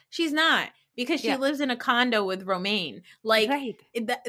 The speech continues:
Speaker 1: that's the difference, right? Is,
Speaker 2: Yeah,
Speaker 1: like, I
Speaker 2: yeah.
Speaker 1: like the fact that right from jump, Selling Tampa was like, "Oh, no, these women get paid based on commission breakdown, and the company takes this much,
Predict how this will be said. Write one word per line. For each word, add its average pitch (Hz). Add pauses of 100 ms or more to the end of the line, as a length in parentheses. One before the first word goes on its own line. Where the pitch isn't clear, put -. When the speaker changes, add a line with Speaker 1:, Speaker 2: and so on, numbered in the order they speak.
Speaker 1:
that's 262
the 214
difference, 214
right? 214
Is, 226
Speaker 2:
Yeah, 196
Speaker 1:
like, 208
I 214
Speaker 2:
yeah. 254
Speaker 1:
like 247
the 262
fact 214
that 190
right 202
from 247
jump, 202
Selling 233
Tampa 220
was 202
like, 196
"Oh, 240
no, 302
these 233
women 262
get 226
paid 240
based 190
on 220
commission 220
breakdown, 190
and 185
the 190
company 254
takes 254
this 262
much, 220